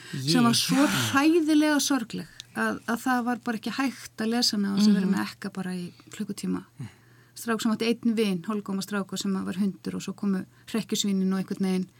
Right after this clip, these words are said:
Speaker 1: spiltu hundinum hans.
Speaker 2: Mhm.
Speaker 1: En það er ekki, þessi stemming er ekki þarna.
Speaker 2: Nei.
Speaker 1: Og Hjalti fær alveg virðingu og hann fær lamb og, og hann, hann reiknar,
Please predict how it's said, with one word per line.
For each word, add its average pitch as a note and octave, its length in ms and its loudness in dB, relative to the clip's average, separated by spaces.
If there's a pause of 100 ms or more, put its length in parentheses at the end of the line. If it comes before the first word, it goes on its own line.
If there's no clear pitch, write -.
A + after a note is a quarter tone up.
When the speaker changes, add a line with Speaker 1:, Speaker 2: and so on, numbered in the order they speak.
(180)
Speaker 1:
spiltu - 420 -2
hundinum F3+ 400 0
hans. - 380 -6
Speaker 2:
Mhm. B2 100 -8 (1160)
Speaker 1:
En A#3 80 4
það E4+ 160 6
er G#4+ 180 2
ekki, - 220 -2
þessi F4 320 0
stemming G4+ 340 2
er D4 80 -4
ekki - 320 -4
þarna. F3 380 -6 (300)
Speaker 2:
Nei. A#2+ 160 -8 (160)
Speaker 1:
Og G#3 100 -4
Hjalti D#4+ 280 -2
fær A#3+ 200 -2
alveg F#3+ 260 -2
virðingu D#4 600 0
og G#3+ 80 0
hann G3 160 -2
fær F#3 160 -10
lamb C#4+ 720 2
og, - 160 -4 (240)
og F3+ 80 -2
hann, G3+ 180 2
hann G3+ 240 0
reiknar, A3+ 460 -2